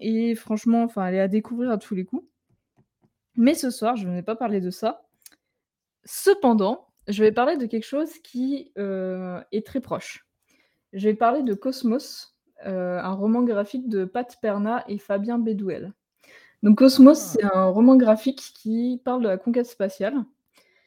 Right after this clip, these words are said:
Speaker 1: et en fait qui est, euh, qui, qui, pareil, a un peu le même plot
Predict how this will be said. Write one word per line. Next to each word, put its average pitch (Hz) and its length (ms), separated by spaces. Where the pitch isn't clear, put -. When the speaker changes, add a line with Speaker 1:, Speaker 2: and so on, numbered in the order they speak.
Speaker 1:
et 254 280
en 202 140
fait 254 340
qui 220 380
est, 277 440
euh, 185 760
qui, - 260
qui, - 160
pareil, 226 480
a - 220
un 202 140
peu 254 180
le 254 140
même 208 360
plot - 680